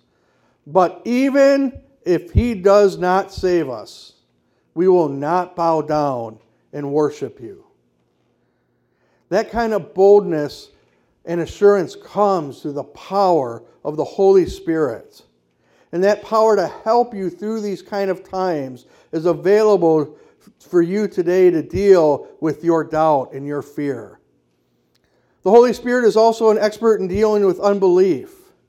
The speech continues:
Unbelief usually comes through a stubborn insistence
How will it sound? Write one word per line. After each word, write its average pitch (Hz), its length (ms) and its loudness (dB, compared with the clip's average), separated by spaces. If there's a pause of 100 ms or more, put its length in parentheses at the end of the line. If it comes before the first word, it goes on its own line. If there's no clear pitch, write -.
(520)
Unbelief 240 800 2
usually 226 540 -4
comes 208 400 -4
through 170 200 -2
a 139 60 -6
stubborn 233 680 -2
insistence 165 1160 -6